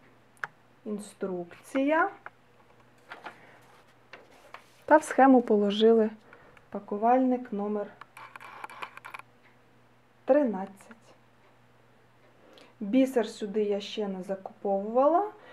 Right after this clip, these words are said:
проте в мене є залишки, багато їх. І інша картина, я її не розпаковувала. Називається «Господь Вседержитель» і виглядає він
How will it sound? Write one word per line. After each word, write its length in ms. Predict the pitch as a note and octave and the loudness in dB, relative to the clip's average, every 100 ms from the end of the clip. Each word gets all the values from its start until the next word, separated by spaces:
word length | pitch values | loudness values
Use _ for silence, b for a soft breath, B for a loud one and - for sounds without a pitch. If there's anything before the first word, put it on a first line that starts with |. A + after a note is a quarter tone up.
| B - | B -8
проте 300 | A3+ - A#3 | -4 2 2
в 100 | G#3 | 2
мене 280 | G#3+ G#3 | 0 -2
є 200 | G3+ F#3+ | -4 -8
залишки, 720 | F3 F#3+ F#3 B3+ - - F4 G4 - b | -4 -2 -2 -2 -6 -6 -4 -4 -8 b
багато 640 | E4 D4 D4+ D4+ C#4+ C#4+ C#4+ | -2 0 0 0 -2 -2 -4
їх. 460 | C#4+ E4 - - - _ b b b b b _ _ _ - B B B B B - _ | -2 -6 -10 -18 -20 _ b b b b b _ _ _ -14 B B B B B -20 _
І 300 | - C#4+ D4 - | -4 -2 -2 -2
інша 680 | C4 C4+ C4 - A#3 G#3+ G#3+ - - | 2 2 2 -2 0 0 -4 -18 -12
картина, 640 | - A#3 A#3 C#4+ F4 F#4 A#3+ | -4 -2 -2 -4 -2 0 0
я 280 | A3+ A#3 | 2 2
її 140 | A3+ G#3+ | 2 0
не 200 | G#3+ G#3 | -2 -2
розпаковувала. 1200 | G3+ - - G3 - A#3 C#4 D#4+ C#4 G#3+ G3+ G3 - - b b _ - - - _ _ _ _ _ _ _ - - - - | -6 -10 -14 -14 -4 0 0 2 0 0 0 -4 -8 -20 b b _ -20 -20 -20 _ _ _ _ _ _ _ -16 -8 -8 -6
Називається 720 | A3+ A3+ A#3 A3+ G#3+ G#3+ G#3+ | -6 -2 -2 0 0 -2 -6
«Господь 460 | G#3 G#3 - - G3 | -8 -10 -12 -12 -12
Вседержитель» 840 | - - F#3+ G3 G3+ B3 D4+ F4 | -12 -14 -10 -10 -4 -4 -4 -8
і 120 | A#3 B3 | -8 -6
виглядає 800 | B3+ G#3+ F#3 F3+ G#3+ A3 A3 | -6 -6 -8 -6 -6 -6 -8
він 300 | G#3 G3+ G#3 | -8 -8 -10